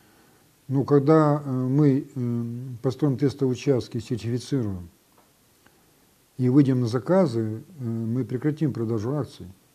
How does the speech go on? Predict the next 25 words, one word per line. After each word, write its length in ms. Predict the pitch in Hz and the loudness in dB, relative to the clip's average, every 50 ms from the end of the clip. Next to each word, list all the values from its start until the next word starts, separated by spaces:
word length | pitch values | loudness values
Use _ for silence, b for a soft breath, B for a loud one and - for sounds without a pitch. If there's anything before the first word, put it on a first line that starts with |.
| _ _ _ _ _ _ _ _ b b b b b b _ _ | _ _ _ _ _ _ _ _ b b b b b b _ _
И 60 | - 117 | -4 -4
уже, 420 | 110 107 120 135 139 135 127 131 - | -2 0 2 4 4 4 2 0 -4
э, 840 | 151 127 120 123 120 120 120 120 120 117 117 120 120 120 120 120 123 131 131 - - 139 - - - 107 107 - | -6 -6 -4 -4 -4 -4 -6 -6 -6 -8 -8 -8 -10 -10 -12 -12 -14 -16 -16 -18 -18 -20 -20 -20 -20 -20 -20 -18
в 40 | _ | _
коренную 360 | - 135 135 135 143 139 123 | -2 0 2 2 2 2 0
компанию 640 | 101 135 131 127 120 165 185 190 160 127 110 104 98 - _ _ _ _ _ _ _ _ _ _ _ | 0 -2 -4 -2 0 0 0 2 0 0 -2 -4 -8 -12 _ _ _ _ _ _ _ _ _ _ _
попасть 400 | - 113 104 - 139 143 143 147 | -12 -10 -6 -2 -2 -2 -2 -4
не 80 | 131 117 | -6 -6
будет 260 | 107 113 123 113 98 | -4 -4 -4 -4 -4
невозможно, 500 | 113 117 110 107 98 95 90 85 85 104 110 - _ _ _ | -6 -6 -4 -6 -6 -8 -10 -14 -16 -20 -20 -20 _ _ _
в 60 | - | -14
технологию. 420 | 110 104 120 113 104 95 87 95 104 _ _ _ _ _ _ _ _ _ _ _ _ _ _ _ _ _ _ _ _ _ _ _ _ _ _ _ _ _ _ b b b b b b b b b b b _ | -12 -8 -6 -8 -8 -8 -10 -14 -20 _ _ _ _ _ _ _ _ _ _ _ _ _ _ _ _ _ _ _ _ _ _ _ _ _ _ _ _ _ _ b b b b b b b b b b b _
Поэтому 720 | _ 143 147 143 160 156 156 160 160 160 165 165 185 160 110 - | _ 2 4 4 4 4 4 4 4 4 2 0 -4 -10 0 2
тот, 180 | 165 156 156 | 2 2 4
кто 140 | - 151 139 | 2 0 0
щас 380 | - - 160 156 143 143 - - | 2 2 2 2 2 2 0 -2
рискует, 680 | 143 135 139 135 - - - 180 190 175 135 107 - | 0 0 0 -2 -2 -2 0 2 4 4 4 4 2
то, 100 | - 123 | 0 0
естественно, 480 | 123 123 107 - 151 131 113 - 120 104 | 0 0 0 0 0 -2 0 -4 -8 -4
получает 440 | 107 127 123 104 - 135 135 123 110 | -2 -2 -4 -2 -2 -2 -2 -2 -2
большую 440 | 117 131 139 123 - - 127 120 | 0 2 2 2 2 -2 -6 -4
долю 340 | 110 120 120 117 113 131 156 | 0 0 0 0 0 -2 -4
за 140 | 143 120 123 | -4 -4 -4
меньшие 380 | 117 120 123 113 95 - 131 123 | -2 -2 -2 -4 -4 -6 -6 -6
деньги. 420 | 117 113 110 101 104 104 135 | -4 -2 -2 -2 -4 -4 -6